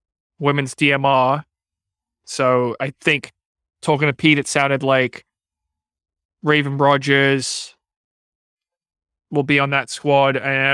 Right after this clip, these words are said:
I, I don't, I don't know the exact leg configuration, but, you know, you have to, it has to be all Americans. So they've got Sinclair Johnson,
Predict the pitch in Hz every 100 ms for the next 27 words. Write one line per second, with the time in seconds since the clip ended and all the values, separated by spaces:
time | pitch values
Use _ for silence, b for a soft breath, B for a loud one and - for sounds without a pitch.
0 | 135 151 151 143 147 156 151 143 135 127
1 | 151 139 - - 143 131 139 127 139 135
2 | 131 123 - 127 127 139 123 120 131 -
3 | 123 135 131 131 139 127 123 131 131 123
4 | - 117 - 135 123 123 127 - 143 -
5 | 131 135 127 - 135 123 120